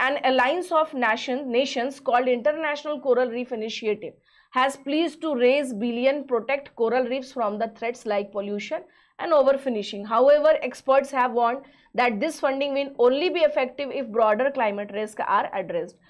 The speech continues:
अब देखेंगे यहाँ पे कि कोरल रीफ को लेकर के जो बातें यहाँ पर चल रही हैं, so what is that, क्या है ये? सबसे पहले ये देखेंगे यहाँ पे जो न्यूज़ में रहा, जो चर्चा में रहा है। देखिए, recently the International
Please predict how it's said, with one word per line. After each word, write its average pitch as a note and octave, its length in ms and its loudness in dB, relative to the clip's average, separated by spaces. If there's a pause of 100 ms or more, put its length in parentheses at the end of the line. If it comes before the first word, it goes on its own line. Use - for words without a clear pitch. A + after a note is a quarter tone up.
(260)
अब C4 100 0
देखेंगे E4+ 380 0
यहाँ A3+ 320 -4
पे D4 160 -4 (340)
कि D4+ 80 -4
कोरल C#4+ 480 2
रीफ C#4 260 0
को F4 160 -4
लेकर D4 320 0
के D#4 140 -6
जो C#4+ 160 -2
बातें D4 340 0
यहाँ B3+ 220 -8
पर C4 160 -6
चल B3 280 2
रही F#3+ 240 -8
हैं, G3 60 -8
so G#3 100 -14
what B3+ 300 2 (120)
is C4 120 0
that, G3+ 300 0 (420)
क्या C#4+ 140 4
है G#3+ 320 -2
ये? F3 80 -12
सबसे A#3+ 280 -6
पहले C4+ 240 0
ये A#3+ 140 2
देखेंगे A3+ 400 0
यहाँ A#3 260 -2
पे D#4 120 -10 (300)
जो B3+ 120 2
न्यूज़ D4+ 400 2
में D#4+ 120 4
रहा, D4+ 240 2
जो D4+ 200 -4
चर्चा B3+ 500 0
में A#3 200 -2
रहा G3+ 280 -2
है। F#3+ 260 -8 (960)
देखिए, A#3 320 -2 (360)
recently D4 560 2
the D#4 220 2
International E4 840 2